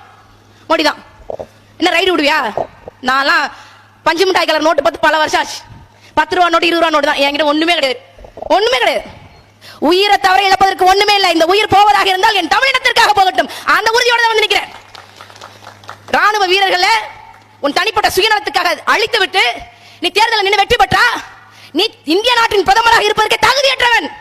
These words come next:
தகுதியற்றவன். இதை இந்த நாட்டுல நாம் தமிழர் கட்சி மேடையை தவிர எவரும் எந்த மேடையும் பதிவு செய்யாது. சவால், சவால். காங்கிரஸ் பதிவு செய்யுமா? திமுக பதிவு செய்யுமா? பயம்.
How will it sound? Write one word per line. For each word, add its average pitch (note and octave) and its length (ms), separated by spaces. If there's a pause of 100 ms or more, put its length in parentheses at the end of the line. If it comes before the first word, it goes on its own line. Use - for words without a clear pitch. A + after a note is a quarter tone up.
(380)
தகுதியற்றவன். B4+ 680 (480)
இதை A4 320
இந்த E4+ 160
நாட்டுல A4+ 400
நாம் G#4 240
தமிழர் A4+ 220
கட்சி - 180
மேடையை G#4+ 320
தவிர G4 200
எவரும் A4 580
எந்த A4+ 360
மேடையும் B4+ 240
பதிவு B4 200
செய்யாது. G#4+ 440
சவால், A#4+ 600 (260)
சவால். A4+ 420 (360)
காங்கிரஸ் A4+ 280
பதிவு G4 280
செய்யுமா? F#4+ 200 (400)
திமுக A#4+ 320
பதிவு F#4 280
செய்யுமா? F#4 200 (1000)
பயம். D#3 520